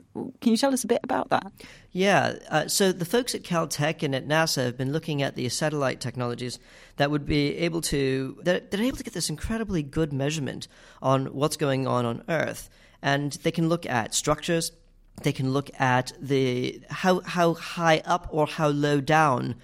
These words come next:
Speaker 2: the crust has gone after an earthquake. And because we've got these satellites going all the time,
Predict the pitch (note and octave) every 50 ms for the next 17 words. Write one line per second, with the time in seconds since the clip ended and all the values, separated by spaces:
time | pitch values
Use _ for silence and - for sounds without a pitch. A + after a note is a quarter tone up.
0 | - - - - C#3+ - - E3 D3+ - - - D3 B2+ A#2+ - E3+ F3 E3 C#3
1 | C3 B2+ - - B2 A#2 - - B2 A#2+ C3 C#3 C#3+ - - - C3 A#2 G#2+ -
2 | - - - - - - - - D#3 D3+ E3 E3 - - A3 A#3 A3 G#3+ F3+ D#3
3 | D3+ C3+ - - C#3 C3 - E3 D3 C#3+ C#3 C#3 C#3 - - - D#3 D3 C#3+ C3+
4 | B2+ - - - - D3+ D3 C#3 C3 A2 A#2 A2+ - C#3 E3 F3+ E3 C#3 B2 A#2+
5 | A#2+ -